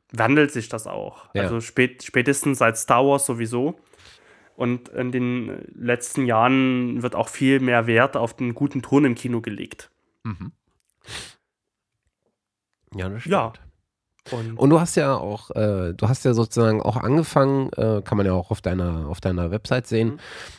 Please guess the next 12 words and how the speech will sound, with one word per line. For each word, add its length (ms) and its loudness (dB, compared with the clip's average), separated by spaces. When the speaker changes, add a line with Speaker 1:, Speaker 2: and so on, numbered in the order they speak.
Speaker 1:
Mhm. 80 -2
Speaker 2:
äh, 80 4
sozusagen 540 4
eigene 1000 4
Soundbibliotheken 1500 0
zusammenzustellen 960 2
und, 600 0
ähm, 840 0
auch 220 -2
wiederum 380 4
zu 120 -2
veröffentlichen. 720 -6